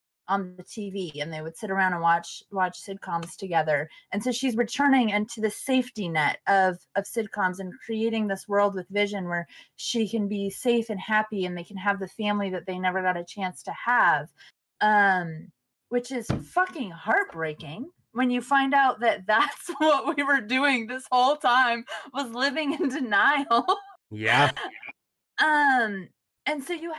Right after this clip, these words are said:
Speaker 1: have, you have so many different layers of her, like,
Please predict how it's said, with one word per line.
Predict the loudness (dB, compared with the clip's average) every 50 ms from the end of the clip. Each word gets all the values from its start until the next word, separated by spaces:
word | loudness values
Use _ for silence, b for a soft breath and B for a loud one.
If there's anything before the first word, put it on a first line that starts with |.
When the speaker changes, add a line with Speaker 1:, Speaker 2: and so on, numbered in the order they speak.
| -10
Speaker 1:
have, | -8 -4 -2 0 -2 -2 -4 _ _
you | -12 -10 -8 -4 0
have | 0 0 0 0
so | -2 -2 0 0
many | 0 -2 -4 -4
different | -4 -4 -4 -4 -4 -2 0
layers | 0 0 0 0 0 -2 -2 -4 -4 0
of | 2 2 2 2 -2 -6 b b b b b _
her, | -4 0 2 4 6 6 4 4
like, | 4 4 4 4 2 0 -4 -12